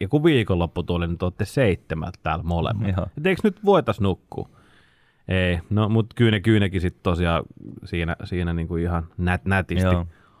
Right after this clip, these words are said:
Speaker 1: oleskeli. Mut ne itse asiassa taisi jopa nukahtaa molemmat siihen hetkeksi
Speaker 2: Joo,
Speaker 1: aikaa. Ihan
Speaker 2: joo.
Speaker 1: niinku ehkä kymmenen misa varttia. Mutta tota, joo, siis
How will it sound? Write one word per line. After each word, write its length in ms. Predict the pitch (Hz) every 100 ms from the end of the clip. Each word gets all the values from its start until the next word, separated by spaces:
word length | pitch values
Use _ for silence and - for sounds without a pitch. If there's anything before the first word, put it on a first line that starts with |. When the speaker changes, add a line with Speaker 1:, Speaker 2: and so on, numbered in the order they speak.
| _ _ -
Speaker 1:
oleskeli. 500 | 98 90 - 87 82
Mut 80 |
ne 160 | 90 113
itse 140 | 139 117
asiassa 80 |
taisi 220 | - 98 104
jopa 180 | 107
nukahtaa 520 | 107 120 117 85 - 80
molemmat 440 | 82 78 60 -
siihen 260 | 80 78 78
hetkeksi 420 | 80 - - -
Speaker 2:
Joo, 60 |
Speaker 1:
aikaa. 280 | 92 87 - - -
Ihan 120 | 87
Speaker 2:
joo. 60 |
Speaker 1:
niinku 160 | 78 -
ehkä 240 | 64 - -
kymmenen 400 | - 87 85 64
misa 240 | 65 82 85
varttia. 420 | 82 - - - - - _ _ _ - - -
Mutta 260 | 98 -
tota, 220 | 98 101 98 _ - - - - - -
joo, 220 | 139 117
siis 260 | 110 107